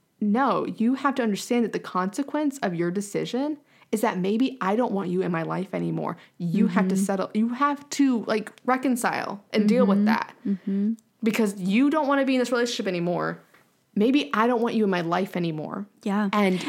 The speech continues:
Speaker 2: And
Speaker 1: you
Speaker 2: if I
Speaker 1: have to
Speaker 2: do,
Speaker 1: live with that.
Speaker 2: it's not gonna be right now. <laughs>
Speaker 1: Yeah.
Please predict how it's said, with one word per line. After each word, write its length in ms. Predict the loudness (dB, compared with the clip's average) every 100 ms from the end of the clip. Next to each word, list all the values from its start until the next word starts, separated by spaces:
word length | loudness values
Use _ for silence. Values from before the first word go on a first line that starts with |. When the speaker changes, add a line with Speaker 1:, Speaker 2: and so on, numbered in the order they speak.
| 2
Speaker 2:
And 140 | 6 6
Speaker 1:
you 60 |
Speaker 2:
if 40 | 6
I 80 | 6
Speaker 1:
have 80 | 6
to 60 |
Speaker 2:
do, 100 | 6
Speaker 1:
live 100 | 6
with 100 | 4
that. 220 | 0 -4 -8 _ _ 4
Speaker 2:
it's 180 | 4 6
not 140 | 6
gonna 160 | 8 8
be 100 | 6
right 180 | 8 8
now. 320 | 8 6 4 4
<laughs> 0 | 4 2 0 4 4 2 -2 -4 -6 -10 -10 0
Speaker 1:
Yeah. 380 | 4 4 2